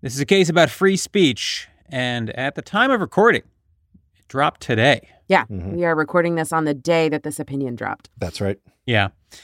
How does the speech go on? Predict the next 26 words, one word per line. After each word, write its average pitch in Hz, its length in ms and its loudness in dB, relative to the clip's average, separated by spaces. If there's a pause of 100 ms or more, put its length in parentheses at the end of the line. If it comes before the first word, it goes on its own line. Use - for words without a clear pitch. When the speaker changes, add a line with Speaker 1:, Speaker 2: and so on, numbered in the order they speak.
(280)
Speaker 1:
More 170 220 6
specifically, 131 720 0
this 117 220 -4
is 113 80 -2
a 110 80 -2
case 120 320 -2
about 113 440 0 (340)
whether 143 340 4
a 123 400 4 (420)
homophobic 156 720 4
rat 139 340 2
of 117 100 0
a 110 80 0
woman 123 540 0
Speaker 2:
Mm-hmm. 143 380 -12
Speaker 1:
who 131 140 0
has 123 360 2
a 110 480 2
wedding 139 500 2
design 104 500 2
website 101 680 -2 (480)
can 127 240 2
refuse 214 800 0
to 170 180 -4
provide 135 800 2
services 135 920 -2